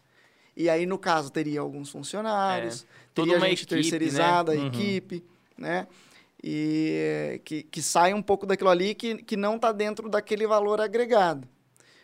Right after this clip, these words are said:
Speaker 1: Mas que talvez, é, reflita indiretamente em, em, em outra situação.
Speaker 3: Uhum.
Speaker 1: Mas isso tudo, né, Guilherme, eu, eu, eu tava pensando aqui agora também,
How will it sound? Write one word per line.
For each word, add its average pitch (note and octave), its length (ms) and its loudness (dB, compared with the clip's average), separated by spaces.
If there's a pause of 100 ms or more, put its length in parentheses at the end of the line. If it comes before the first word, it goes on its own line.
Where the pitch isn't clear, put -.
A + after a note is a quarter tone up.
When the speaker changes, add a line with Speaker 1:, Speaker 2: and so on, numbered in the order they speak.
(160)
Speaker 1:
Mas C#3 140 -10
que D#3 100 -12
talvez, F3 1000 2
é, C#3+ 440 -8 (140)
reflita F3+ 640 -2
indiretamente F#3+ 840 -2
em, G3+ 540 -10
em, G3 100 -8
em F#3 60 -4
outra F3+ 280 -4
situação. G3+ 600 -6 (120)
Speaker 3:
Uhum. B2 480 -6 (640)
Speaker 1:
Mas C#4 140 -4
isso G#3 240 -8
tudo, G#3+ 340 -6
né, F3 600 -4
Guilherme, D#3+ 400 -4
eu, E3+ 200 -4
eu, E3 600 -4
eu D#3+ 80 -2
tava F#3+ 200 -4
pensando F3+ 360 -6
aqui E3+ 160 -6
agora E3+ 240 -2
também, E3+ 360 -4